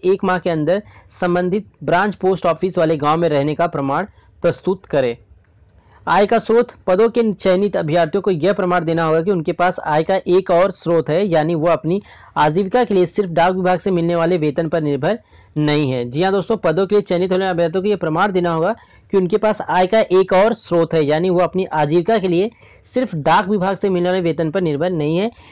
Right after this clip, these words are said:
यह प्रमाण चयन के तीस दिनों के भीतर देना होगा। यानी अगर आप इस जॉब के लिए अप्लाई कर रहे हैं तो आपके पास कोई दूसरा जॉब भी होना चाहिए या फिर कोई आय का स्रोत होना चाहिए, चाहे आप बिजनेस करते हो, चाहे कोई दुकान चलाते हो, कुछ ना कुछ तो आपको जो है प्रमाण पत्र देना होगा।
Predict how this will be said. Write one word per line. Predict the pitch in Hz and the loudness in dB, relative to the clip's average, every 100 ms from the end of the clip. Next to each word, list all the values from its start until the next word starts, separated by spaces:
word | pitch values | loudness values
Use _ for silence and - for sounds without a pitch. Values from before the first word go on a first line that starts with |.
| - 143 | -8 -2
यह | 185 | 0
प्रमाण | 208 185 175 185 | 0 0 0 -2
चयन | 180 170 170 | 0 0 -2
के | 196 - | -4 -2
तीस | 220 202 | -2 0
दिनों | 196 185 | 0 0
के | 185 | -2
भीतर | 151 175 151 | -2 -2 -2
देना | 147 139 | -2 -4
होगा। | 131 135 | -4 -4
यानी | 160 190 233 | -2 -2 -2
अगर | 175 214 | 0 0
आप | 220 220 | 0 -2
इस | - 202 - - - | -6 -8 -10 -20 -12
जॉब | 131 170 202 | 0 2 2
के | 226 | 2
लिए | 226 | 0
अप्लाई | 185 185 202 | 2 0 0
कर | 214 | 0
रहे | 220 | 0
हैं | |
तो | 233 | 0
आपके | 185 - 214 | -2 -2 -4
पास | 220 - | -4 -2
कोई | 240 | -4
दूसरा | 170 165 208 220 | -2 -4 -2 -2
जॉब | 202 185 | -2 -2
भी | 220 | -2
होना | 170 175 | -2 -4
चाहिए | 185 190 190 214 | -4 -2 -2 -2
या | 180 170 | -2 -4
फिर | 202 | -4
कोई | 196 180 - - | -2 -4 -6 -10
आय | 156 170 190 | -4 -4 -4
का | 175 | -6
स्रोत | - 175 185 | -4 -4 -2
होना | 185 180 | -4 -2
चाहिए, | 196 196 | -4 -2
चाहे | 170 | -4
आप | 160 | -6
बिजनेस | 147 156 226 214 | -8 -6 -6 -4
करते | 196 170 190 | -4 -4 -4
हो, | 185 | -4
चाहे | 180 170 | -2 -4
कोई | 170 156 | -4 -6
दुकान | 131 170 202 | -4 -6 -4
चलाते | 190 185 185 | -4 -4 -4
हो, | 185 196 - _ _ - | -6 -8 -20 _ _ -6
कुछ | 240 254 | -4 -2
ना | 247 | -2
कुछ | 247 | -2
तो | 240 | -2
आपको | 202 208 | -2 0
जो | 185 | 0
है | 190 | -2
प्रमाण | 202 165 165 - | -2 -4 -4 -4
पत्र | 185 226 | -6 -4
देना | 151 139 | -4 -4
होगा। | 131 131 135 | -4 -4 -6